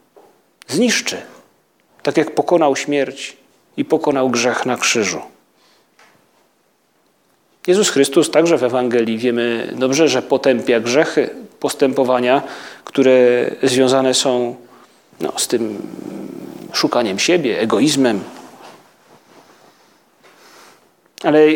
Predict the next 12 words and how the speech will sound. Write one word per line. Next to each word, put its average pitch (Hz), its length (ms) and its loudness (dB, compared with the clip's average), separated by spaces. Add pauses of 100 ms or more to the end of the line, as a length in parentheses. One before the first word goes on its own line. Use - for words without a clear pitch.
nie 165 300 4
tylko 190 220 2
je 165 100 6
potępia, 165 560 2
ale 135 120 2
też 139 160 -2
wyznacza 135 420 0
nam 143 220 2
drogę. 139 460 2 (360)
Jaka 147 200 2
jest 196 160 4
droga? 208 480 2